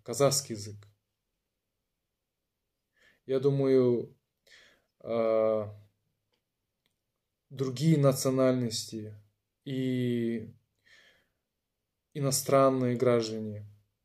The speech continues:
должны понять, что все должны говорить на том языке страны,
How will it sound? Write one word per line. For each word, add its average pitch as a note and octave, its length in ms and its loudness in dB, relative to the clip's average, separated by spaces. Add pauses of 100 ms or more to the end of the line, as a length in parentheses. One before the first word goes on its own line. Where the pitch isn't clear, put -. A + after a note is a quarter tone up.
(120)
должны C3 720 2 (200)
понять, C3+ 680 0 (720)
что A#2 840 0 (1080)
все D3+ 320 4
должны A#2+ 480 0
говорить A#2+ 840 -4 (1900)
на A#2 100 -12
том B2+ 500 -2 (1600)
языке C#3 800 -4
страны, A#2+ 640 -4